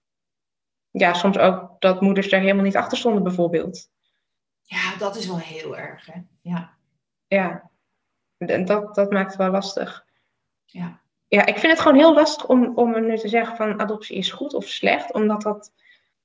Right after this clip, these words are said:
Speaker 1: ja, het is gewoon heel, heel, eh, lastig. Het is denk ik iets wat iedereen voor zich moet beslissen, maar wel vind ik het belangrijk dat mensen weten, oké, het is niet alleen maar mooi.
Speaker 2: Ja, dat mag je wel delen inderdaad. En ik ben ook wel benieuwd,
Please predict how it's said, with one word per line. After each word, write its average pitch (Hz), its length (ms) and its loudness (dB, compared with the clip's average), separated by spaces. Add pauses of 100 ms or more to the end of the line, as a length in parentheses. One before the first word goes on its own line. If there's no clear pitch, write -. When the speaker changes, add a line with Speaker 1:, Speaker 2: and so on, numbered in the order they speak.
(320)
Speaker 1:
ja, 214 180 4
het 233 140 2
is 262 120 2
gewoon 254 180 6
heel, 220 460 2
heel, 196 420 0
eh, 190 260 -6 (320)
lastig. 277 280 4
Het - 100 2
is 233 80 6
denk 220 180 6
ik 214 60 0
iets 220 200 -2
wat 214 140 2
iedereen 226 440 6
voor 208 180 -2
zich 226 220 2
moet 202 140 0
beslissen, 233 480 0
maar 185 220 2
wel 247 520 4
vind 196 200 -2
ik 190 60 -2
het 190 100 -8
belangrijk 180 400 2
dat - 160 -2
mensen 180 320 -2
weten, 196 280 2
oké, - 480 0 (160)
het - 100 -8
is 214 100 2
niet 208 180 2
alleen 190 200 2
maar 190 100 2
mooi. 202 420 2 (680)
Speaker 2:
Ja, - 420 -16 (760)
dat 302 160 -6
mag 254 200 -2
je 208 60 -6
wel 170 140 -4
delen 170 320 -4
inderdaad. 151 280 -12
En 240 80 -2
ik 254 80 -4
ben 269 180 0
ook 294 180 -2
wel 262 160 -4
benieuwd, 233 800 -2